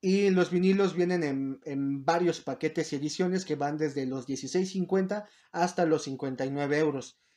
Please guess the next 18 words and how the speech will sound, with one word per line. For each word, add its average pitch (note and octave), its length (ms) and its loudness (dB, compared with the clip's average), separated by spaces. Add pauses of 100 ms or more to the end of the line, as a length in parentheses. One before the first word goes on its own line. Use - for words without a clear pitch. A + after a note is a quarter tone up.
(140)
Ya D#3 180 2
los D3 160 2
más D3+ 160 -2
caros D3+ 260 -2
incluyen C3 340 -8
playeras, D3+ 760 -2
parches, D3 800 -2
calcomanías, C#3+ 880 -6
etcétera. A#2+ 540 -12 (720)
Y F3+ 320 4
la E3+ 160 8
calificación F3 920 0
que E3 120 -2
le D3 140 2
doy D#3+ 440 4 (260)
a C#3+ 200 -2
este D#3 280 2
álbum D#3 460 2